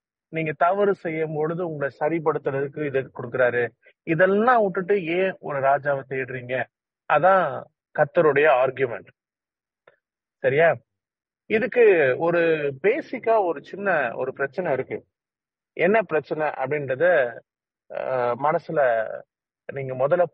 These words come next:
புரிஞ்சுக்கணும். அப்பனாதான் இந்த காரியத்தை புரிஞ்சுக்க முடியும். நம்ம அதுதான் மையமா இந்த இன்னைக்கு தே-, வே-, பைபிள் ஸ்டடியில, இந்த வேத படிப்புல நம்ம தியானிக்க போறோம்.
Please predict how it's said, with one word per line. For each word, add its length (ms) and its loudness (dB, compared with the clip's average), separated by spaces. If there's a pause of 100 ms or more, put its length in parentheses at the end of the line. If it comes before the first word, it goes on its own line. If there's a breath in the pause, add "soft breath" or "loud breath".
புரிஞ்சுக்கணும். 680 -2
அப்பனாதான் 480 2
இந்த 140 -2
காரியத்தை 520 -2
புரிஞ்சுக்க 380 -8
முடியும். 320 -12 (340)
நம்ம 240 -4 (340)
அதுதான் 440 -2
மையமா 460 -2
இந்த 340 -10 (440)
இன்னைக்கு 360 -6
தே-, 380 2 (220)
வே-, 360 0
பைபிள் 320 2
ஸ்டடியில, 300 -4
இந்த 200 -6
வேத 400 0 (360)
படிப்புல 460 0
நம்ம 240 -10
தியானிக்க 360 -4
போறோம். 440 -16